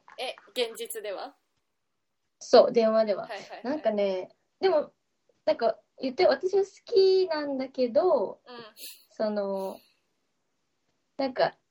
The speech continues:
Speaker 2: 今の感じよりも、ちょっと違う関係みたいなのってあるのかな、みたいな。<laughs> と。
Speaker 1: めちゃめちゃ遠回しじゃん。ど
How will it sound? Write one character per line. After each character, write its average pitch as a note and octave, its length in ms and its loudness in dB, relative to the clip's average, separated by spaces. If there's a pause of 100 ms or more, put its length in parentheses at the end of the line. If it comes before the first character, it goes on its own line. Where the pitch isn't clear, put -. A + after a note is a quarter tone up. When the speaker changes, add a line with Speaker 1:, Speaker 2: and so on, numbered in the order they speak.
Speaker 2:
今 G4 280 4
の D4 140 4
感 B3+ 340 0
じ B3 640 -4 (880)
よ C4+ 160 0
り A#3 160 -4
も、 D#4+ 640 2 (1500)
ち F#4+ 100 2
ょ - 40 6
っ - 20 0
と - 180 -2
違 G3+ 180 -2 (440)
う - 80 -12
関 G#3+ 300 -2
係 G3+ 260 -4
み G3 100 -6
た F#3+ 80 -6
い F3 80 -12
な E3+ 100 -12
の E3 80 -8
っ E3 40 -10
て - 320 -4
あ A3+ 100 6
る G#3+ 120 6
の F3 100 -8
か - 140 -10
な、 G3 120 0
み F3 100 -10
た - 100 -8
い - 80 -16
な。 - 80 -20 (1900)
<laughs> - 680 -4
と。 D#4+ 200 8 (440)
Speaker 1:
め C4+ 120 -4
ち F4 140 -2
ゃ E4+ 40 0
め D4+ 140 0
ち D#4 120 -6
ゃ D#4 60 -4
遠 C#4+ 300 2
回 C#4+ 280 -2
し C4+ 160 -12
じ B3+ 120 -10
ゃ G3+ 80 -8
ん。 - 60 -18 (320)
ど F#4+ 80 6